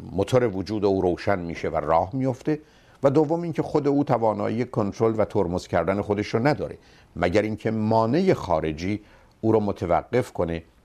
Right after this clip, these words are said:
و در نتیجه چاره‌ای جز سکون برای مدتی کوتاه نداشته باشه، ولی در همون حال نیز از درون و با حرکات بدنی به نوعی عدم رضایت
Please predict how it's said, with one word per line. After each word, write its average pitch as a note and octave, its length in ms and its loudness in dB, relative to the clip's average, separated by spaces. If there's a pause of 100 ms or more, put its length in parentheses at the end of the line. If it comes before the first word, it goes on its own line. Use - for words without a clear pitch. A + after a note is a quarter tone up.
(140)
و F#2 80 2
در F#2+ 180 2
نتیجه F#2 580 -8
چاره‌ای F2+ 640 0 (360)
جز E2+ 380 0 (120)
سکون G#2 540 -2 (240)
برای F2 300 2
مدتی F2 400 -2
کوتاه F2 500 0
نداشته A2 400 -2
باشه، F2+ 340 0 (240)
ولی A#2 180 4
در A2 160 4
همون G2 320 -4
حال C3+ 340 2
نیز D#3+ 220 -4
از E2 500 -4
درون F#2+ 480 2 (280)
و G2 80 4
با E2 340 2
حرکات F2+ 560 0
بدنی G2 580 0 (540)
به C3 160 2
نوعی C#3 400 2
عدم G#2 420 0
رضایت G2+ 680 2